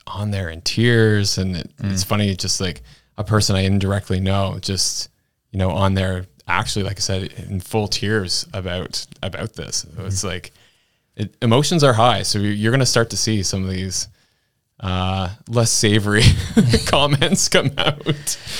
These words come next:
Speaker 2: Totally.
Speaker 1: So.
Speaker 2: So, like, I don't know, what, from your perspective, the whole situation is, uh, as matter of fact as you can give it, what are you seeing?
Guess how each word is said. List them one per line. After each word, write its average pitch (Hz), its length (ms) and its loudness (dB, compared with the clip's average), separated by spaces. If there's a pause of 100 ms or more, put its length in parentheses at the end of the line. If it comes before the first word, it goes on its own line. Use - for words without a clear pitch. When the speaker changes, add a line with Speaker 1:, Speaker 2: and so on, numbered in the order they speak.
(280)
Speaker 2:
Totally. 101 320 0
Speaker 1:
So. 92 400 -4
Speaker 2:
So, - 160 -2
like, 107 220 4
I 101 100 -2
don't 101 100 -4
know, 90 60 -4
what, 95 200 -6 (180)
from 117 180 -6
your 120 100 -2
perspective, 101 640 -4 (160)
the 98 120 -6
whole 104 120 -4
situation 90 500 -4
is, 87 200 -4 (220)
uh, 82 360 -6 (500)
as 104 140 -8
matter 117 260 2
of 104 80 -2
fact 101 240 0
as 90 200 -2
you 87 80 -4
can 92 120 -4
give 82 160 -2
it, - 120 -6
what 95 100 -2
are 90 60 -4
you 87 80 -8
seeing? - 320 -6